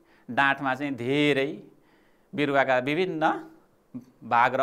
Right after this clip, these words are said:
अङ्गहरू रहेको देख्नुभयो होला। हो, ठिक देख्नुभयो। यहाँ हेर्नुहोस् त, डाँठमा चाहिँ यो एउटा काण्ड हुन्छ, पातहरू हुन्छन्,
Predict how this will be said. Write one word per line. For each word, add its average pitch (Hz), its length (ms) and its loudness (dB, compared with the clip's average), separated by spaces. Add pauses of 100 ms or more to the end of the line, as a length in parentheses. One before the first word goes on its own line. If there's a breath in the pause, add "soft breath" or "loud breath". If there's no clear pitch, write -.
(120)
अङ्गहरू 143 440 4
रहेको 110 340 -4
देख्नुभयो 165 560 4
होला। 143 200 2 (520 soft breath)
हो, 143 140 4 (1300 soft breath)
ठिक 196 220 0
देख्नुभयो। 110 560 -2 (160)
यहाँ 143 240 4
हेर्नुहोस् 127 400 -2
त, - 40 -4 (840 soft breath)
डाँठमा 139 540 2
चाहिँ 143 380 -2 (920 soft breath)
यो 123 140 -2
एउटा 120 320 2
काण्ड 139 340 0
हुन्छ, 139 320 4 (880 soft breath)
पातहरू 135 480 4
हुन्छन्, 139 380 -2